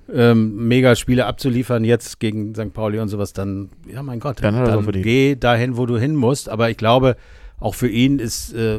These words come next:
Speaker 1: ist interessant, wenn der H S V aufsteigt, äh, jetzt erstmal eventuell zu bleiben. Das hängt natürlich immer davon ab,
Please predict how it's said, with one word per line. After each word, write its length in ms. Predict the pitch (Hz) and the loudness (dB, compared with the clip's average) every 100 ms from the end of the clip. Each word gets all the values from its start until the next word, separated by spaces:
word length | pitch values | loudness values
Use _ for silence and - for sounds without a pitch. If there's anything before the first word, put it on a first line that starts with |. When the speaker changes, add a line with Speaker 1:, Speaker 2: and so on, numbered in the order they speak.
| 107 | -6
Speaker 1:
ist 140 | 107 | -8
interessant, 500 | 113 113 107 117 110 | -6 -6 -2 -2 0
wenn 100 | 110 | 0
der 120 | 107 | 0
H 80 | 101 | 0
S 80 | 98 | -2
V 140 | - | -2
aufsteigt, 720 | 101 107 - 123 113 - - - - - _ 127 | -2 -2 -4 -4 -4 -4 -14 -20 -20 -20 _ -12
äh, 320 | 117 107 104 104 | -6 -4 -4 -4
jetzt 240 | 104 - | -8 -8
erstmal 480 | 104 95 101 101 113 | -10 -8 -6 -6 -6
eventuell 360 | 95 113 120 107 | -2 -2 0 -2
zu 120 | 110 | 0
bleiben. 240 | 123 143 | 2 2
Das 140 | 104 123 | 2 -2
hängt 100 | 135 | -2
natürlich 240 | - 135 | 0 0
immer 140 | 139 | 0
davon 180 | 135 131 | -2 -2
ab, 140 | 123 | -8